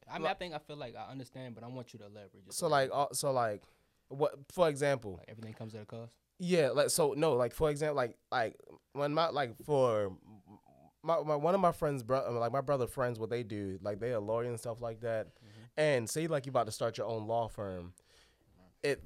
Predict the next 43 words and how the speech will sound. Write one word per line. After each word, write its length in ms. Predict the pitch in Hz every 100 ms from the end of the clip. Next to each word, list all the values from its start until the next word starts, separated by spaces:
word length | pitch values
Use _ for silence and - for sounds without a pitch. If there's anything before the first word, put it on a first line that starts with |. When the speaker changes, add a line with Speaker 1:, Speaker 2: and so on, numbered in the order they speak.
| -
Speaker 2:
for 240 | 165 156
you 220 | 135 170
to 60 | 190
go 180 | 151 170
through, 160 | - 151
like, 120 | 120
a 80 | 113
consultation 640 | 156 147 120 143 123 127
class 400 | 135 123 120 -
with 180 | 123 117
him 140 | 113
to 80 | 107
sit 220 | - 107
down 260 | 120 117 110
and 100 | 104
to 60 |
go 200 | 101 117
over 240 | 92 113 107
how 220 | 107 110
to 80 | 107
start 260 | - 107
your 80 | -
own 200 | 104 110
law 200 | 110 113
firm, 420 | - 120 117 110 - _ _ -
you 160 | 170
have 160 | 156 -
to 80 | -
pay 180 | 143
him, 120 | 139 117
like, 100 | 101
a 60 |
hundred 220 | 113 110 113
and 100 | -
fifty 180 | 113
something 200 | 101 104
dollars, 360 | 98 98 85 95
or 160 | - 117
you, 100 | 123
it's 140 | 104 -
like 160 | 104
you 120 | 104 101
pay 420 | 120 110 104